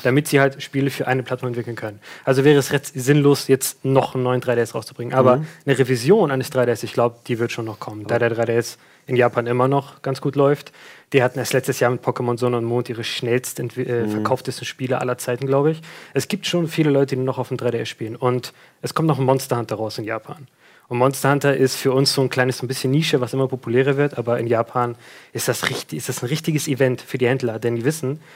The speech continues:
Speaker 1: die Publisher wissen es auch, wenn ein Monster Hunter rauskommt, kommt neuer Schwung rein in den drei D S. Und Leute interessieren sich plötzlich wieder für den drei D S.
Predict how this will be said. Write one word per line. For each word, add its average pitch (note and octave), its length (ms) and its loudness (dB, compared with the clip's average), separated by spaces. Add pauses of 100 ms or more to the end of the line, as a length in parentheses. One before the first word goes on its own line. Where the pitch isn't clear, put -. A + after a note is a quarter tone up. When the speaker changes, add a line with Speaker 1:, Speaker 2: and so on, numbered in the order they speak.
(120)
Speaker 1:
die B2+ 80 -4
Publisher A#2 380 -2
wissen G#2 120 -12
es G#2 100 -12
auch, A#2 280 0 (340)
wenn C#3 220 4
ein C#3+ 100 2
Monster C#3+ 340 2
Hunter A#2 140 -2
rauskommt, A#2+ 560 -4
kommt C3 360 -2
neuer A#2+ 220 0
Schwung B2 240 -2
rein G#2+ 300 -6 (160)
in A#2+ 180 -4
den A#2 100 -2
drei A2+ 160 -8
D G#2+ 60 -6
S. G#2 240 -10
Und A2+ 100 -6
Leute A#2 220 -2
interessieren B2 360 -4
sich A#2+ 200 -6 (320)
plötzlich - 420 -2
wieder A#2+ 180 0
für B2 520 2
den B2 80 -2
drei A#2 140 -4
D A2+ 60 0
S. C#3 260 2